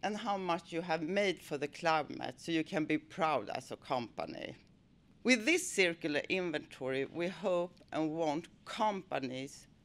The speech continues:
to try to reuse furniture. It is much better for the environment to send the furniture between Sweden and the U S than produce a new one.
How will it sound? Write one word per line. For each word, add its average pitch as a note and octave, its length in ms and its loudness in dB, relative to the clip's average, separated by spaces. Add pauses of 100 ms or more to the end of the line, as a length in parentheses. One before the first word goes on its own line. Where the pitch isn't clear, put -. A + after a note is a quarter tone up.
to F#3 120 -2
try C#3 480 0
to D3+ 140 -2 (180)
reuse C#3+ 560 0
furniture. A2 800 -4 (1400)
It A#3 180 6
is C#4 540 6
much A3+ 500 0 (140)
better G#3+ 300 4
for D3+ 200 -4
the D3 120 4
environment D3 800 2
to F3+ 100 -10
send D#4 460 2
the G3+ 60 0
furniture D3+ 800 -2 (340)
between G#3+ 640 2 (200)
Sweden C#3 680 -2 (300)
and E3+ 200 0
the D#3+ 80 0
U F3 200 2
S F#3+ 320 0 (300)
than A3+ 220 0
produce D#3+ 520 -2
a A3+ 60 0
new D4 280 2
one. - 440 -10